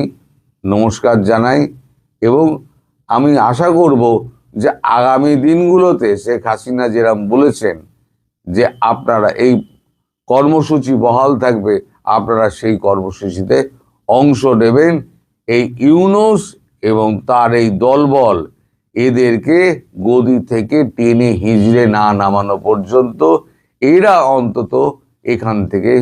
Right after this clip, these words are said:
নড়বে না। কারণ ইউনূস এখনই যাওয়ার কোনো রকম ইচ্ছা প্রকাশ করছেন না, কারণ ওই সমস্ত শর্ত দেখে, কি শর্ত না শর্ত সব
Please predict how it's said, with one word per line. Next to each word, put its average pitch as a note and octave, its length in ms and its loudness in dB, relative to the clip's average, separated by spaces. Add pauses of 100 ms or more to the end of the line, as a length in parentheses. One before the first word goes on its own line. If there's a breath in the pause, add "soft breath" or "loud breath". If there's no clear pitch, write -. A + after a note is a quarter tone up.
(180)
নড়বে G2 400 2
না। D2+ 160 -10 (800 loud breath)
কারণ C#3 260 0 (320)
ইউনূস F#3 500 2 (300)
এখনই D3 300 0 (100)
যাওয়ার A#2+ 320 2
কোনো A#2 200 -2 (100)
রকম A#2+ 240 0 (1200)
ইচ্ছা B2+ 300 0 (100)
প্রকাশ A#2+ 360 0
করছেন A2 440 -2 (100)
না, C#3 80 0 (140)
কারণ A#2 220 2 (280)
ওই C#3 120 4 (360)
সমস্ত A#2+ 360 -2 (240)
শর্ত A#2+ 340 -2 (140)
দেখে, F2+ 300 -6 (360)
কি E3 200 0
শর্ত C3 380 -2 (220)
না A2 140 0
শর্ত G#2 360 -4 (200)
সব A2 240 0